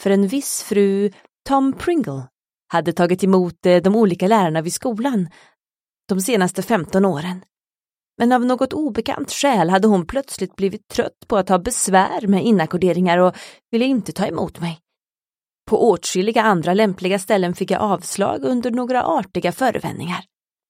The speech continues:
Åtskilliga andra ställen var inte lämpliga. Vi strövade omkring i staden hela eftermiddagen och blev varma och trötta och dystra och tunga i huvudet. I varje fall jag. Jag var färdig att misströsta och ge upp,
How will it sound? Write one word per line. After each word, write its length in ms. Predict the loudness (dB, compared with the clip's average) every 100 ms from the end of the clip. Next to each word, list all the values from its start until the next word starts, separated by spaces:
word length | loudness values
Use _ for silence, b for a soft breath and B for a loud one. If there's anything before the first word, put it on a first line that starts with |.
| _ _ _ _ 2
Åtskilliga 540 | 2 2 -2 -2 0 2
andra 320 | 2 0 0
ställen 380 | 0 2 2 2
var 80 | 2
inte 240 | 0 -2
lämpliga. 600 | -2 -4 -6 -8 -8 -8 b b b _
Vi 80 | -4
strövade 540 | 0 4 6 4 4
omkring 340 | 4 4 4 2
i 60 |
staden 400 | 2 4 4 4
hela 320 | 2 2 2 2
eftermiddagen 760 | 0 -2 0 2 2 2 0
och 80 | 0
blev 160 | 0
varma 420 | 0 0 0 -4 -4
och 140 | -4
trötta 480 | -6 -8 _ -4 0
och 160 | 2
dystra 540 | 0 -6 -10 -6 0 2
och 180 | 2 0
tunga 340 | 0 2 2
i 80 | 0
huvudet. 520 | -2 -4 -6 -6 -14 B B B B B -8
I 80 | 2
varje 220 | 2 2
fall 180 | 0 2
jag. 220 | 2 0 -10 _ _ _ _ _
Jag 60 | -6
var 100 | -6
färdig 480 | -4 -2 -2 0 0
att 140 | 0
misströsta 720 | -2 -2 -6 -6 -4 -4 -2 -2
och 80 |
ge 160 | 0 0
upp, 280 | 0 -4